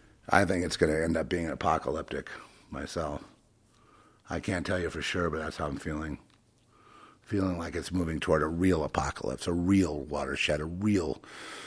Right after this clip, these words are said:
a real divide between people, a real forever divide that will never, ever, ever, ever, ever, ever, ever even come close to each other again.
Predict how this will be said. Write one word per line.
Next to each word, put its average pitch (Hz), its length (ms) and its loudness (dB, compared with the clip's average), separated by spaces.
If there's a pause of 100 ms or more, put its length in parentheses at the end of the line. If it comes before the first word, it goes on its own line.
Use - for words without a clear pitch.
(140)
a 107 100 6
real 135 220 12
divide 113 640 12
between 90 400 4
people, 87 380 4
a 90 80 4
real 113 420 12
forever 107 480 6
divide 101 440 8
that 92 120 4
will 85 120 4
never, 98 520 10
ever, 110 380 10
ever, 101 360 10
ever, 120 360 12
ever, 104 360 10
ever, 101 320 12
ever 98 280 10
even 101 220 6
come 92 200 4
close 123 340 10
to 98 100 6
each 80 160 4
other 71 200 6
again. 55 380 0